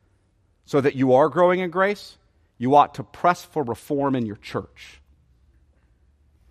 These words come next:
As I sat with one of the leaders of the influencers and asked him why he doesn't get this teaching from his church, "Why do you need the influencers?"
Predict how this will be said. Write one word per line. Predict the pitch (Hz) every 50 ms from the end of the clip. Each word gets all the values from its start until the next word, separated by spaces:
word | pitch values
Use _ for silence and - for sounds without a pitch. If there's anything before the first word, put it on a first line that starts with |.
| _ _ -
As | 127 131 131
I | 143 135
sat | - - 170 165 160 156
with | 151 120 131
one | 151 156
of | 143
the | 135
leaders | 131 131 143 143 151 147 117
of | 135 120
the | 120 131
influencers | 139 139 - - 135 135 127 - 151 131 127
and | 123 127
asked | 139 139 - -
him | 143 127 123
why | 127 135 135 135
he | 127 135
doesn't | 127 143 123 131 120 98
get | 117 131 131 -
this | 135 117 -
teaching | - - 139 - - 131 123
from | - 135 120 113
his | 104 -
church, | - - 180 143 - - 131
"Why | 139 147 156
do | 147
you | 139 123
need | 127 135 139 117
the | 110 90
influencers?" | 139 214 - - 127 117 101 - 120 127 143 -